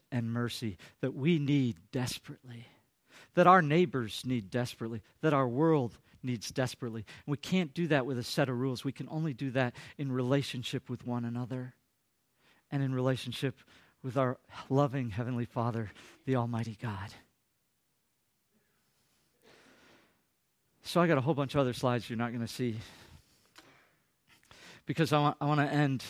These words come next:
this way. You see, God is breaking the silence in our world. He's speaking in powerful ways.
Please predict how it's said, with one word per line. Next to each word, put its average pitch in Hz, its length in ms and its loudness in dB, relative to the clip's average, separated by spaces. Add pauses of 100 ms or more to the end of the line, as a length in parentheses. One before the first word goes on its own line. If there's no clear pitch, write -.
(260)
this 127 300 -6
way. 110 280 -4 (500)
You 135 80 -8
see, 175 160 0
God 156 300 8
is 147 120 2
breaking 139 560 -2
the 117 80 -2
silence 123 720 -2
in 135 100 -6
our 117 140 -2
world. 113 360 -2 (1500)
He's 165 200 0
speaking 151 600 -2
in 117 100 -4
powerful 131 500 -6
ways. 107 640 -6